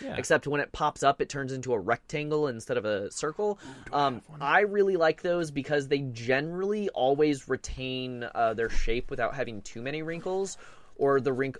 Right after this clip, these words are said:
Speaker 2: of course you have one on your desk. We made bets about this two videos ago.
Speaker 1: <laughs>
Speaker 2: What thing would you have on your desk?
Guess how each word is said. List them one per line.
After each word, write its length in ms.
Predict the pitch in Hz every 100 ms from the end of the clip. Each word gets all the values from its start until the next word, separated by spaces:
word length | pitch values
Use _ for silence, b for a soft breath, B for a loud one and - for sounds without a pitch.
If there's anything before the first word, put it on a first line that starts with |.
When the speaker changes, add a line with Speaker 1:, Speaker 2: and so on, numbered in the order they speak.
| -
Speaker 2:
of 240 | 160 151
course 500 | - - 247 370 -
you 120 | 262 208
have 280 | 190 180
one 200 | 175 180
on 180 | 165 156
your 140 | 151 139
desk. 420 | 147 131 - B B B
We 180 | 196 262
made 400 | 277 202 139 123
bets 320 | 180 214 -
about 380 | 175 147 135 -
this 240 | 131 -
two 260 | - 208 220
videos 460 | 214 226 170 135
ago. 500 | 131 175 117 113 107 110 -
Speaker 1:
<laughs> 100 | -
Speaker 2:
What 380 | 131 196 - -
thing 240 | 202 196
would 180 | 185 160
you 80 | 165
have 260 | 180 170
on 140 | 165 147
your 140 | 131
desk? 680 | - 165 139 110 - -